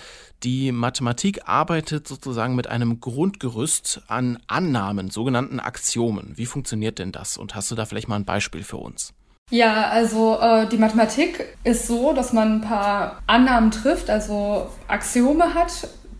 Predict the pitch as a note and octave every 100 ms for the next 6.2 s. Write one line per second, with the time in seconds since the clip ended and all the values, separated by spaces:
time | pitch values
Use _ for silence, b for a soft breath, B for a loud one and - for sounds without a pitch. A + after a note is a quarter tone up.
0 | - - A3+ G#3+ G#3+ G#3+ A3+ F#3+ G3+ G#3+
1 | A3+ A3 A3 B B - - A3+ A3+ G#3+
2 | G3 G3+ G3+ F#3+ A#3+ D4 D#4 - A3 G3+
3 | G3+ G3 - A3 G3+ G3+ G3+ G#3+ G#3+ G#3
4 | G3 G3 G3 B B B B - A3+ A3
5 | C4+ C4+ A3+ - B3+ D#4 D#4+ C#4 D4 D4+
6 | - D4+